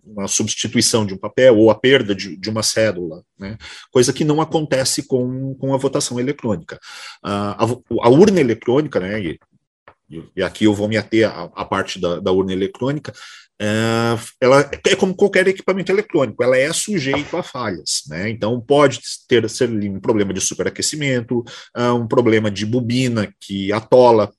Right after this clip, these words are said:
durante alguma impressão, né? É, mas o mais importante é que o sistema é preparado para que qualquer falha que ocorra, tá? Se, se uma urna eletrônica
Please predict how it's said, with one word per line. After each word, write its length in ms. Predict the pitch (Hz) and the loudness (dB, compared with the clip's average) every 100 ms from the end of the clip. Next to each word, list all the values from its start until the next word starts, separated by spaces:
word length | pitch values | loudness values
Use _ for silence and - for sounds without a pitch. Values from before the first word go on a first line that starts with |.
| _ | _
durante 440 | 95 107 90 87 | -4 -2 -2 -4
alguma 280 | 98 82 90 | -4 -4 -8
impressão, 640 | 101 139 - 135 127 127 131 | -4 -4 0 0 0 -4 -10
né? 200 | - 95 113 - - - | -16 -18 -18 -20 -20 -8
É, 140 | 110 | -4
mas 220 | 117 131 | 0 0
o 20 | 139 | 2
mais 180 | 147 | 2
importante 640 | 175 165 143 147 143 143 165 | 2 2 2 2 0 0 -2
é 100 | 165 | -2
que 300 | 165 120 - - - - - _ _ - | -2 -6 -6 -16 -20 -20 -20 _ _ -6
o 80 | 101 | -2
sistema 540 | 110 - 156 185 185 | 0 2 2 2 2
é 40 | |
preparado 640 | 165 151 147 135 123 131 143 | 2 0 0 0 0 0 -2
para 400 | - 123 120 120 - - | -2 0 0 -2 -4 -10
que 440 | 123 120 113 113 110 _ _ _ _ _ _ _ - | -2 0 0 -4 -10 _ _ _ _ _ _ _ 0
qualquer 420 | 117 - 156 196 | 2 4 2 2
falha 420 | - 170 135 123 | 0 0 2 0
que 160 | - 117 | 0 -2
ocorra, 540 | 107 113 104 123 123 _ | 0 2 2 2 -2 _
tá? 160 | 85 113 | -10 -8
Se, 280 | - 90 | -8 -8
se 100 | 87 | -8
uma 140 | 104 92 | -6 0
urna 260 | 113 165 | 2 2
eletrônica 760 | 165 151 - 117 113 110 101 | 2 0 0 -2 -2 -4 -8